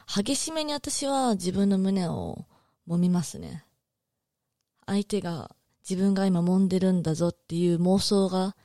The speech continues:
しやすいように。で、私が自分のおっ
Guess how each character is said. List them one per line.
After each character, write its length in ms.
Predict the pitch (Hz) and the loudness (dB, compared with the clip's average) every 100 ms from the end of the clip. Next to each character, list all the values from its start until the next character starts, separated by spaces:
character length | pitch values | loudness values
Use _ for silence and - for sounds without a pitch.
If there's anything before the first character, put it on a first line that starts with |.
| _ _ | _ _
し 200 | - - | -6 -2
や 80 | 196 | 0
す 220 | - 196 | 0 0
い 100 | 180 | 0
よ 140 | 160 110 | 0 -2
う 40 | |
に。 240 | 98 175 - _ _ _ _ _ _ _ _ _ _ - - - - - - _ - | -2 -6 -10 _ _ _ _ _ _ _ _ _ _ -20 -14 -14 -14 -18 -20 _ -14
で、 80 | |
私 260 | 208 208 - | -8 -8 -4
が 60 | 202 | -6
自 220 | 196 196 | -4 -2
分 260 | 202 208 | 0 2
の 120 | 202 | 2
お 20 | |
っ 60 | 196 | 0